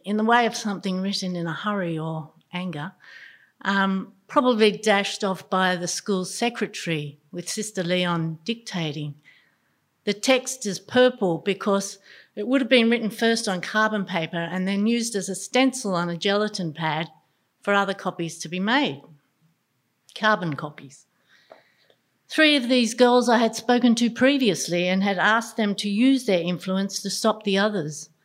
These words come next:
This they did not or were not able to do. Well, with sixteen, with six fifteen-year-olds in each booth, she was right about it being crammed. The Greek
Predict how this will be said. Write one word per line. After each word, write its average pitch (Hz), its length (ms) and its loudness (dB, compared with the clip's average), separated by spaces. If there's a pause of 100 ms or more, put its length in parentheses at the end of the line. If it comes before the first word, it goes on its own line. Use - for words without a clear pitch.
(320)
This 202 220 -2
they 185 200 0
did 214 240 -2
not 202 340 2
or 185 300 0
were 202 160 0
not 214 200 2
able 214 380 0
to 196 140 -4
do. 214 420 -4 (2250)
Well, 240 180 0
with 269 140 0
sixteen, 233 760 0
with 240 180 -8
six - 400 -4
fifteen-year-olds 208 840 0
in 180 100 -2
each 175 300 -6
booth, 170 300 -6
she 233 220 -2
was 247 400 2
right 156 340 2
about 156 280 -2
it - 140 -12
being 156 260 -6
crammed. 190 720 -6 (1040)
The 226 80 -6
Greek 285 440 0